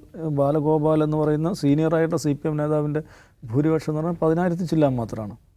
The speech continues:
വൈഷ പറ്റി ഒരു ചെറിയ കക്ഷിയാണെന്ന് എനിക്ക് തോന്നുന്നു. ആ പ്രദേശത്ത് എന്താ എനിക്കറിയില്ല, ആ എന്തോ ഒരു മാജിക് അവർക്കുണ്ട്. തെരഞ്ഞെടുപ്പിൽ അവർ, ഏഹ്, പെർഫോം ചെയ്യുന്ന മാത്രമല്ല, ആ പെർഫോമൻസ് ഇങ്ങനെ, ഏഹ്, കൂട്ടിക്കൂട്ടി കൊണ്ടുവരുന്നുണ്ട്.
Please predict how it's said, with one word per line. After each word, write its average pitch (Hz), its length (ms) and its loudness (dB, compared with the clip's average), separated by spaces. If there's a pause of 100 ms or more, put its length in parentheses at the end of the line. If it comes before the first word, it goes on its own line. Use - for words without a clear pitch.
(720)
വൈഷ 120 220 0 (160)
പറ്റി 196 320 4
ഒരു 185 180 4 (220)
ചെറിയ 165 220 6
കക്ഷിയാണെന്ന് 170 360 2
എനിക്ക് 151 120 4
തോന്നുന്നു. 156 200 2
ആ 208 40 -2
പ്രദേശത്ത് 190 360 4
എന്താ 208 140 2
എനിക്കറിയില്ല, 180 440 6 (160)
ആ 165 40 4 (680)
എന്തോ 160 300 2
ഒരു 180 160 4
മാജിക് 156 380 4
അവർക്കുണ്ട്. 127 380 2 (100)
തെരഞ്ഞെടുപ്പിൽ 147 500 0 (260)
അവർ, 147 200 0 (500)
ഏഹ്, 147 160 -2 (100)
പെർഫോം 156 340 2
ചെയ്യുന്ന 165 300 0
മാത്രമല്ല, 151 380 0
ആ 151 180 2
പെർഫോമൻസ് 151 560 -2
ഇങ്ങനെ, 151 200 -2 (760)
ഏഹ്, 131 280 -4 (760)
കൂട്ടിക്കൂട്ടി 165 500 0
കൊണ്ടുവരുന്നുണ്ട്. 120 520 0